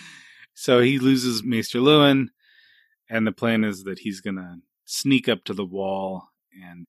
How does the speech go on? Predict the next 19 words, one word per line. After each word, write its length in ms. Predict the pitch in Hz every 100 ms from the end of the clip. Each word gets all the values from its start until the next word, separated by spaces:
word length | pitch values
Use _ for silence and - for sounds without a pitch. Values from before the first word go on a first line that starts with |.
| -
maybe 300 | 113 101 95
Jon 360 | 92 107 101
Snow 280 | 90 - 95
will 120 | 90 85
take 220 | - 87
care 180 | - 85
of 80 | 82
him 140 | 82
up 80 | 76 _
there. 220 | 73 - _ _ _ _ _ _ _ _ _
All 80 | 180
right, 180 | 175 160
let's 180 | 190 -
talk 160 | 190
about 240 | 165 156 139 -
Jon. 520 | 120 131 127 123 107 _
Jon 280 | - 143 139
ends 200 | 135 127
up 100 | 127